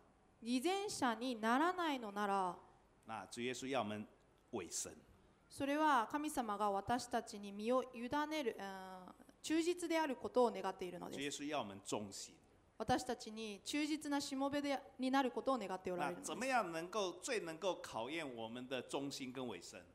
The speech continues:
Speaker 1: どのようにして私たちの忠実さを測ることができましょうか？
Speaker 2: 就是钱财的问题。
Speaker 1: これはまさしくお金に関わってくると思います。
Speaker 2: 你看一个人怎么样处理他的钱财，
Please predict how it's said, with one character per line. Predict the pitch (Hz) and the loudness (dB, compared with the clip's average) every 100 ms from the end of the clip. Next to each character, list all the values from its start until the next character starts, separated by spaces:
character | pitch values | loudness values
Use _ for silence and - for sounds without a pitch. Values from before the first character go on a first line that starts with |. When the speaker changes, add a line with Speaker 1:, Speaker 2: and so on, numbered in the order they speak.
| - 202 | -20 0
Speaker 1:
ど | 277 | 0
の | 349 330 | 2 0
よ | 294 262 | 0 -2
う | |
に | 240 247 | -2 -6
し | - | -6
て | 302 277 | 0 2
私 | 220 226 240 254 | 2 0 0 -2
た | - 233 | -2 -4
ち | 233 | -4
の | 214 233 220 | -2 0 0
忠 | - 254 254 | -2 -2 0
実 | 262 262 | -2 -6
さ | - 285 254 254 247 - | -6 0 4 4 2 0
を | 269 277 220 196 - - _ - | 4 6 4 0 -10 -20 _ -6
測 | 269 277 | 2 4
る | 233 | 4
こ | 220 | 4
と | 226 | 2
が | 196 | 2
で | 190 | -4
き | 190 | -6
ま | 185 | -6
し | 190 | -6
ょ | |
う | |
か？ | - - - - | -6 -10 -12 -18
Speaker 2:
就 | 117 | -14
是 | 110 127 110 | -10 -8 -8
钱 | - 95 104 | -10 -8 -6
财 | - | -6
的 | - - - | -8 -14 -20
问 | |
题。 | - _ _ _ - | -20 _ _ _ -2
Speaker 1:
こ | 240 | 2
れ | 240 | 4
は | 262 240 | 4 2
ま | 220 | -2
さ | - 269 | -4 -4
し | - - | -4 -12
く | 277 247 - - - _ | -8 -8 -10 -18 -20 _
お | 220 | -8
金 | 214 262 262 269 262 - | -2 0 2 0 0 -4
に | 247 | -8
関 | - 214 208 | -4 -2 0
わ | 196 | -2
っ | |
て | 190 | -2
く | 139 | -6
る | 147 | -6
と | - | -6
思 | 180 | -2
い | |
ま | 240 180 | 0 0
す。 | |
Speaker 2:
你 | 160 | -4
看 | 160 | -4
一 | |
个 | |
人 | 143 135 151 | -2 -2 -4
怎 | 127 | -8
么 | 147 | -2
样 | 165 147 | -2 -2
处 | - 127 | -6 -8
理 | 160 113 | -6 -6
他 | 123 | -6
的 | 131 | -6
钱 | 120 - 92 | -6 -10 -12
财， | 117 | -14